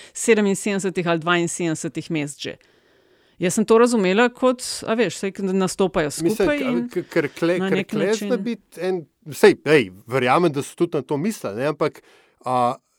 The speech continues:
Speaker 2: zelo pomembno je, da imajo vse poli-, da politične stranke, ki resno mislijo, ne,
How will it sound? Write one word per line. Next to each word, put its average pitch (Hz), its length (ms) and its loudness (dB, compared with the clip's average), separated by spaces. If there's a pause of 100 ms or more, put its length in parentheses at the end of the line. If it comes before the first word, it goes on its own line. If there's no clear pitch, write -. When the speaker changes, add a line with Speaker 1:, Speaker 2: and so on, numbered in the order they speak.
(300)
Speaker 2:
zelo 127 360 0
pomembno 208 520 2
je, 196 180 2
da 180 140 -2
imajo 160 320 0
vse 202 200 0
poli-, 196 300 -4
da 135 200 -4
politične 175 460 -6
stranke, 165 400 0
ki - 160 0
resno 151 280 -2
mislijo, 175 420 -4
ne, 139 220 -4